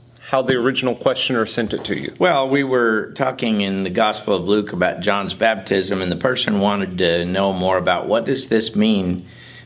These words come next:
Speaker 2: when John speaks of the coming of Christ, who would baptize them in the Holy Spirit and fire.
Speaker 1: Mm-hmm.
Speaker 2: So,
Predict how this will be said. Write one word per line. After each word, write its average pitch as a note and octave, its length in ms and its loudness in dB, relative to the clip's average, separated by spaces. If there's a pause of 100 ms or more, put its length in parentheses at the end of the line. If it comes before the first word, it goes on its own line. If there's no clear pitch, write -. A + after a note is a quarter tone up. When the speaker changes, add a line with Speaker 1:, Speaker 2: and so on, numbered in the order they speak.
(100)
Speaker 2:
when F#2 480 -2
John G2 460 2
speaks - 500 -2
of E2 180 0 (220)
the F#2+ 160 -4
coming F#2+ 400 0
of E2 160 -4
Christ, F#2 400 0
who A2 120 0
would F2 280 0
baptize F#2+ 680 -2
them F#2+ 260 -2
in E2 400 -2 (260)
the F2+ 140 -2
Holy G#2 440 0
Spirit G2+ 680 0
and D2+ 340 -4
fire. D#2+ 560 -2
Speaker 1:
Mm-hmm. B2+ 560 0 (480)
Speaker 2:
So, A#2+ 460 0